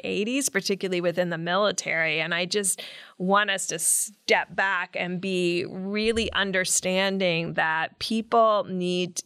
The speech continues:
we need to listen to what people's reasons are, because everybody will have one. And then we want to make sure that we are putting things forward in a way that resonates with those individuals.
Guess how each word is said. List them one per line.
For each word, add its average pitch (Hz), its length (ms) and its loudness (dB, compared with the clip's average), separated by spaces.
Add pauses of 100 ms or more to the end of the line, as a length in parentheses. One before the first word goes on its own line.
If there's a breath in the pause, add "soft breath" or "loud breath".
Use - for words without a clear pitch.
we 202 200 2
need 214 220 2
to 196 120 -4
listen 185 560 -2
to - 160 -8
what 165 400 0
people's 180 400 -6
reasons 170 560 -4
are, - 260 0
because 170 460 -6
everybody 185 480 0
will 165 160 0
have 160 360 -2
one. 254 280 -2 (380 loud breath)
And 180 180 4
then 180 140 2
we 180 100 2
want 185 260 2
to 196 60 4
make 180 240 0
sure 180 320 4
that 160 240 2
we 190 220 0
are 185 160 4
putting 220 420 0
things 185 420 -2
forward 185 680 2
in 175 160 -4
a 170 100 -2
way 170 600 0
that - 180 -2
resonates 170 800 0
with - 180 -10
those 147 220 -4
individuals. - 800 -8